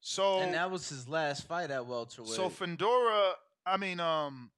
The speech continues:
Speaker 1: Mendoza moving up in weight. Fought Rosario at sixty, so he's all over the place. But he's had one, two,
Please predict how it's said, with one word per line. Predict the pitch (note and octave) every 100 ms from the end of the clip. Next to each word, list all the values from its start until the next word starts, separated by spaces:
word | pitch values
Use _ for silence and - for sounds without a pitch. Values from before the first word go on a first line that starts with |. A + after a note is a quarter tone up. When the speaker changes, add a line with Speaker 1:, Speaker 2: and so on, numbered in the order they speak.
| _
Speaker 1:
Mendoza | D3 E3+ D#3+ E3 A3+ B3 F#3
moving | E3 F#3+ A3+ F#3+ F3 F3+
up | F#3+ D3 - _ _
in | E3 F#3+ F3+
weight. | D3 D#3 D3 A#2+ G#2+ _ _ _ _ _ _ _ _ _ _ _ _ _ _ _ _ _ _ _ _ _ _ _ _
Fought | - G3+ F3
Rosario | E3 C#3 F3+ G3+ F#3 D#3+ D3
at | C3+
sixty, | C3 - F#3+ F#3 - C#3+
so | - C#3+
he's | F#3 G#3
all | F3 E3 D#3
over | F3+ E3+ C#3
the | C3
place. | - B2+ A#2 - - _ _ _ _ _ -
But | D3
he's | F3 E3+
had | F3+ E3+ D#3+
one, | E3 F3+
two, | F3+ F3+